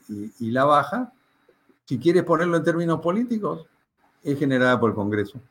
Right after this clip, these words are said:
porque ha dado las normas pertinentes para que no continúe la desconfianza en esos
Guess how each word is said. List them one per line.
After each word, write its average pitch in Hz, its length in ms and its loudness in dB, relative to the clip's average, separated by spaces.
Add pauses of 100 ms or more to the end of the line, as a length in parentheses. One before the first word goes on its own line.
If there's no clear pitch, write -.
(200)
porque 110 200 -4
ha 107 60 0
dado 104 300 2
las 101 120 -2
normas 101 360 -2
pertinentes 98 600 -10
para 87 260 -18
que 87 140 -20
no 87 300 -14 (260)
continúe 101 440 -4
la 98 100 -4
desconfianza 98 800 -8
en 113 220 -2
esos 113 480 -8